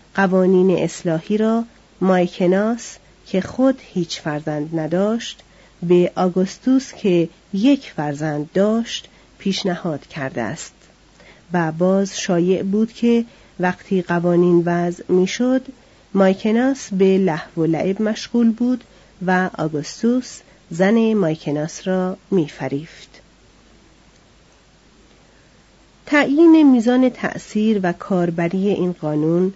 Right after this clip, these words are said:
که مهمترین قانون اجتماعی زمان باستان به شمار می‌رود، کاری دشوار است. در تدوین قوانین دقت نشده بود و مخالفان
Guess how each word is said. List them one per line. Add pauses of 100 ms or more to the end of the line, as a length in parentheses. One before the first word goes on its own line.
(420)
که
مهمترین
قانون
اجتماعی
زمان
باستان (340)
به
شمار
می‌رود، (420)
کاری (140)
دشوار
است. (1400)
در
تدوین
قوانین (300)
دقت
نشده
بود (340)
و
مخالفان